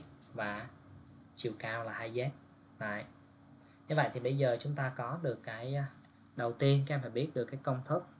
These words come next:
thể tích đó là gì? Này, cho thầy ghi màu xanh đi ha. V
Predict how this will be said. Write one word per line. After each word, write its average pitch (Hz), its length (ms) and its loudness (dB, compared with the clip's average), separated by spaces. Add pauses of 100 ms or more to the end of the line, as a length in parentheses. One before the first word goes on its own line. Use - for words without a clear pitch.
thể 110 140 -6
tích 170 240 0 (380)
đó 139 80 0
là 147 120 2
gì? 113 360 0 (800)
Này, 110 180 -12
cho 123 60 -12 (100)
thầy 110 100 -8
ghi 110 120 -8
màu 113 160 -10
xanh 123 400 -2
đi 120 80 -8
ha. 131 180 -4 (4000)
V 135 60 6